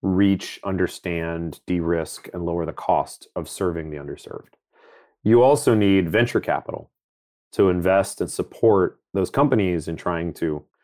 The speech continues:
grow, invest in acquiring customers, prove out the model. But to the extent that the innovation that they're working on relates to lending, you also need debt capital to provide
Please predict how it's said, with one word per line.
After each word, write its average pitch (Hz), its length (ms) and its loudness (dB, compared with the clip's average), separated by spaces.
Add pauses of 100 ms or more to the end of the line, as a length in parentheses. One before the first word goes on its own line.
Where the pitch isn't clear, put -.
(340)
grow, 87 680 2
invest 82 360 -2
in 82 120 -6
acquiring 85 360 -2
customers, 85 880 -2
prove 98 180 0
out 80 160 0
the - 60 -10
model. 76 480 -6 (320)
But 110 140 2
to 127 100 4
the 117 80 6
extent 143 540 0
that 117 280 2
the 104 180 0
innovation 98 500 2
that 82 100 -6
they're 90 100 2
working 120 340 2
on 95 140 0
relates 85 320 0
to - 80 -6
lending, 85 500 0 (480)
you 117 140 4
also 120 380 6
need 92 560 2 (160)
debt 110 240 4
capital 67 680 -4 (160)
to 98 120 0
provide 87 720 2